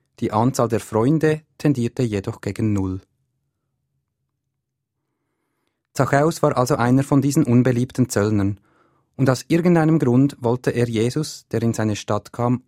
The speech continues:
unbedingt sehen. Vermutlich spürte Zachäus, dass er in seinem Leben nicht nur gute Entscheidungen getroffen hatte und dass einiges daran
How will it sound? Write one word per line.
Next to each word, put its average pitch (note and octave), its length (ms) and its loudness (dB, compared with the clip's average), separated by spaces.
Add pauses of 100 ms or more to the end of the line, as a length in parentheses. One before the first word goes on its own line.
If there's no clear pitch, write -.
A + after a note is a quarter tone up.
unbedingt G#2+ 600 -4
sehen. F#2 400 -6 (1400)
Vermutlich C#3+ 480 2
spürte E3 340 -2
Zachäus, B2 600 -2 (440)
dass - 180 -2
er C3 80 2
in B2 120 4
seinem B2+ 280 4
Leben C3 440 4
nicht C#3+ 180 2
nur B2+ 140 2
gute B2+ 320 -2
Entscheidungen A2+ 600 0
getroffen G#2+ 500 -4
hatte G#2+ 340 -4 (340)
und C#3 140 -2
dass C#3 100 -2
einiges D3 480 0
daran C3 480 0